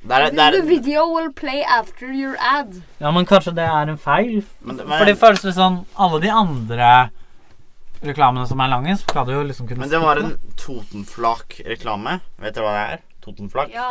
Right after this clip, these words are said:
Speaker 3: Eh, ja.
Speaker 1: Noen chips. De hadde en reklame på seks minutter.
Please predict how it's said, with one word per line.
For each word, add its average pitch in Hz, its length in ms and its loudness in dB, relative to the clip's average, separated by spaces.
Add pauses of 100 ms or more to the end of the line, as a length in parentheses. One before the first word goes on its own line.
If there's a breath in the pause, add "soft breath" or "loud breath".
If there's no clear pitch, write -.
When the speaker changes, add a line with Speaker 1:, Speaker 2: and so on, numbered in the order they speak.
Speaker 3:
Eh, 131 160 -8
ja. 131 140 -4
Speaker 1:
Noen 127 100 -10
chips. - 500 -10 (600)
De 160 100 -6
hadde 180 300 -4
en 127 140 -10
reklame 139 600 -2
på 113 100 -2
seks - 540 -8
minutter. 127 480 -12